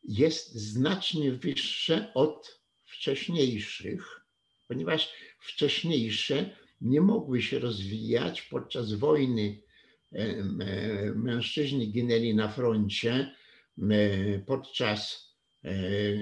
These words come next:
wielkiego kryzysu, e, ginęli z niedostatku i tak dalej. Nasze roczniki spowodowały,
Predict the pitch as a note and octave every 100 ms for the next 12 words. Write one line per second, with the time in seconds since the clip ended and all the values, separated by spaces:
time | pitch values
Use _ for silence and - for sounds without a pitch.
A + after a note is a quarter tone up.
0 | G2 F#2+ F2+ F#2 G2 G#2+ G#2 A#2 A2+ C#3
1 | B2 A2+ - A2 G#2+ B2 - A#2+ A2 -
2 | _ _ _ F#2 G#2 G2+ G2 G2+ G#2+ G#2
3 | G#2 G2+ G#2 C#3 C#3 C3 B2 G2+ A#2+ F#2+
4 | A2+ - G2 G2 - C#3+ C#3+ - A2+ G#2
5 | G2+ F#2 G#2+ F#3+ G3 - - _ _ -
6 | - _ _ _ _ _ _ _ _ _
7 | _ _ - - A2+ C3+ D#3+ E3 C#3+ G2+
8 | - C3+ C3+ - - - G#2 G#2 G#2 G2
9 | A#2 A#2 A#2+ -